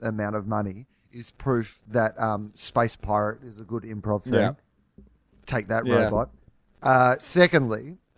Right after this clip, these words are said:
Speaker 1: um, is there a piece of popular culture? I'm not a big, I used to be a, like, a little bit of a collector of, like, toys and
Speaker 2: Mm.
Speaker 1: bits and pieces and stuff, but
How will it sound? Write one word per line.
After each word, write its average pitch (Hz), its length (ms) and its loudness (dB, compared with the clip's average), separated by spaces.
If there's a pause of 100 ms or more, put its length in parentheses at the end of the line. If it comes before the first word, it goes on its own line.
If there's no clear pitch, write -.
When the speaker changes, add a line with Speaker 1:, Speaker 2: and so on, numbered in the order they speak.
Speaker 1:
um, 147 760 6 (140)
is 196 200 -10
there 226 160 -2
a 208 60 -2
piece 147 400 -6
of 135 300 -4
popular 127 420 -4
culture? 117 680 -4 (360)
I'm 247 160 0
not 427 160 0
a 359 40 4
big, 151 440 -2 (160)
I 180 80 4
used 254 240 2
to 294 60 -10
be 220 160 8
a, 175 80 6
like, 147 200 4
a 139 60 2
little 123 220 2
bit 123 160 -2
of 113 80 -2
a 120 80 0
collector 120 460 -4
of, 104 100 -4
like, 113 220 -2
toys 117 420 0
and 95 160 -4
Speaker 2:
Mm. - 40 -14
Speaker 1:
bits - 200 -16
and 110 100 -14
pieces 117 380 -8
and 113 100 -10
stuff, 123 340 0
but 131 220 -2